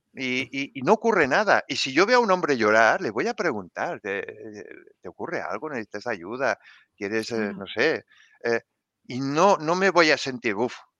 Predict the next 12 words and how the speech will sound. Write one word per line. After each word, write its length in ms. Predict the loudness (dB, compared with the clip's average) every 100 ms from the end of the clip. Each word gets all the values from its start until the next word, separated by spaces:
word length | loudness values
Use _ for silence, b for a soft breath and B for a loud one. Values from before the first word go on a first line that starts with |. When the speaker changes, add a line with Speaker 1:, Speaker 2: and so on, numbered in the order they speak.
| _ _ _ -14
Speaker 1:
n-, 160 | -12 -10
no, 240 | 0 0
no, 140 | 2 0
no, 140 | 0
no. 260 | 0 0 -2 _ _ _ -8
Eh, 420 | -4 -4 -6 -10 -16 _ _ -20 _ _ -20 _ _ -12
n-, 240 | -10 -10 -10
n-, 220 | -12 -12 -16 -14 -12 -12
dijéramos 520 | -12 0 4 4 2 0
que 340 | 2 2 0
esa 180 | -2 -2
sensibilidad 760 | -2 -2 -2 -4 -2 0 -2